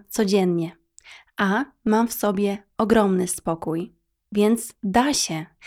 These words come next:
da się być jednocześnie w mediach społecznościowych i czuć spokój wewnętrzny.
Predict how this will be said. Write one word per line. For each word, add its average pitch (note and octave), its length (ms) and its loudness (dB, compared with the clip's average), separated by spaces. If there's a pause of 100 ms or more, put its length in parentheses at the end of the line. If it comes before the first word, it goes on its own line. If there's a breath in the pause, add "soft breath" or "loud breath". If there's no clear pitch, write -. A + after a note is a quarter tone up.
(280 loud breath)
da A#3 280 6
się B3+ 200 -2
być A3+ 320 0
jednocześnie G#3+ 640 0
w F#3 100 -4
mediach G#3+ 480 2
społecznościowych G3+ 1200 -4
i D4+ 160 4 (340 loud breath)
czuć - 420 -4
spokój F#3+ 540 -6
wewnętrzny. F#3 680 -4